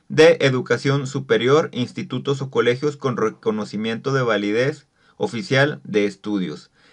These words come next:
Aquí no nos dice, pues, cuánto vale la licenciatura, si la maestría vale más o si el doctorado te va a dar más puntos. Me gustaría que se nos proporcionara esta información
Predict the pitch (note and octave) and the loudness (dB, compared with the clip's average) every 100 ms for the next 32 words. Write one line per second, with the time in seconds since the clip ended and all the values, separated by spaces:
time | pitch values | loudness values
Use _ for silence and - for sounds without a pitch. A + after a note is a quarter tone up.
0 | _ _ A#2 C3+ D#3 E3 F3+ F3+ D#3+ F3 | _ _ -8 -2 0 0 2 2 0 -4
1 | E3+ D#3+ D#3+ D#3 D#3 - D#3 D3 D3+ D3+ | -4 -4 4 4 4 2 -2 0 0 2
2 | D#3 D#3 C3+ A#2+ A#2 A#2 A2+ C#3 C#3+ D3 | 4 2 0 -2 -8 -8 -6 -2 0 0
3 | C#3 A#2+ A2 A2 G#2+ - C3 B2+ C3 B2+ | -2 -2 -2 -2 -8 -4 -2 0 0 0
4 | B2+ C3 C3+ B2 A2+ G#2 G2+ F#2 - G#2+ | 0 0 -2 -8 -6 -4 -4 -4 0 2
5 | A2 B2+ C3 A2 G#2 G#2+ A2 G#2+ A2+ - | 2 0 -2 0 2 2 0 -2 -6 -8
6 | - B2+ C#3 - - _ _ _ - - | -8 -6 -4 -6 -12 _ _ _ -20 -4
7 | A#2+ A2+ A2 B2+ B2 B2+ C3+ C3+ D3 D3 | 0 0 0 0 2 2 0 4 6 6
8 | C3 - - - A2+ A2 - A#2 G#2+ G#2+ | 4 -2 -6 0 0 0 -4 -6 -4 -6
9 | A#2 A2+ A#2+ C3 C3+ C3 - C3 B2+ A#2+ | -4 -2 0 2 2 0 -2 -2 0 -2
10 | A2 G#2 A#2+ B2+ | -2 -4 -2 -4